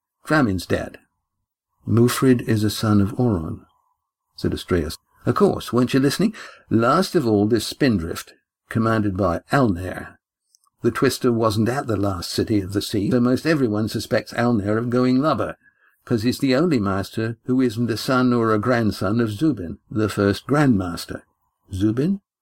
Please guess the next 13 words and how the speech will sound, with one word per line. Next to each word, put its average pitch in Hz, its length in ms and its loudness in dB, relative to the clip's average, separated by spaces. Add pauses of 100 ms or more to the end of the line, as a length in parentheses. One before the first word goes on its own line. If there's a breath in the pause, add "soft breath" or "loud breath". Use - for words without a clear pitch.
(560 soft breath)
"The 151 120 2
one 185 380 2
who 185 180 2
took - 240 -4
us - 400 -2
all 156 440 2
a-wandering 123 760 0
all 123 340 2
these 120 380 0
many 123 320 0
years 107 600 0
long 95 300 -6
ago. - 560 -2